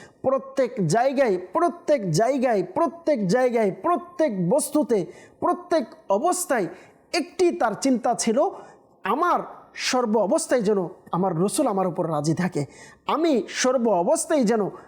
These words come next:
আমি আমার রসুলকে দেখতে পারি, আমি দুনিয়ার সমস্ত কিছু সহ্য করতে পারি, কিন্তু সিদ্দিক আকবর রাদিয়াল্লাহু তাআলা আনহুর বাণী, আমার সমস্ত কিছু সহ্য হয়, কিন্তু আমার রসুলের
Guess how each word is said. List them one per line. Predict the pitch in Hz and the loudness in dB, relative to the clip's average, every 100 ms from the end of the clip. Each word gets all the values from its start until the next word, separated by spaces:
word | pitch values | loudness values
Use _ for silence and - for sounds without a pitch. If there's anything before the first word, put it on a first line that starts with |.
| - | -8
আমি | 190 233 220 | -4 0 0
আমার | 202 180 | 0 0
রসুলকে | 185 185 349 262 233 | 0 0 0 0 0
দেখতে | 185 180 190 | 0 -2 -4
পারি, | 143 127 - - - - | -4 -6 -10 -20 -20 -4
আমি | 254 311 277 | -2 2 2
দুনিয়ার | 185 254 277 220 | 2 4 4 2
সমস্ত | - 226 247 320 - | -2 -2 0 0 0
কিছু | 269 269 240 202 - - - | -2 0 0 -2 -4 -18 -6
সহ্য | - 269 247 349 | 0 0 0 0
করতে | 311 220 | 0 -2
পারি, | 240 226 175 - - - | -2 0 -2 -6 -10 -4
কিন্তু | 240 214 | 0 0
সিদ্দিক | - 220 190 208 254 | 0 0 0 0 2
আকবর | 269 214 233 339 | 0 0 -2 0
রাদিয়াল্লাহু | 285 233 254 233 226 | 0 2 2 2 2
তাআলা | 226 | 0
আনহুর | 226 208 | 0 0
বাণী, | 170 180 247 370 - - - - | 0 0 2 0 -2 -16 -12 -4
আমার | 202 220 180 | 0 0 -2
সমস্ত | - 269 359 359 370 | -2 0 0 0 -2
কিছু | 254 240 240 | 0 0 -2
সহ্য | - 196 170 | 0 0 0
হয়, | 202 262 320 - - - | 2 4 2 0 -14 -6
কিন্তু | 196 190 | -2 -2
আমার | 190 180 165 | -2 -2 0
রসুলের | 196 - 359 359 | 0 0 0 2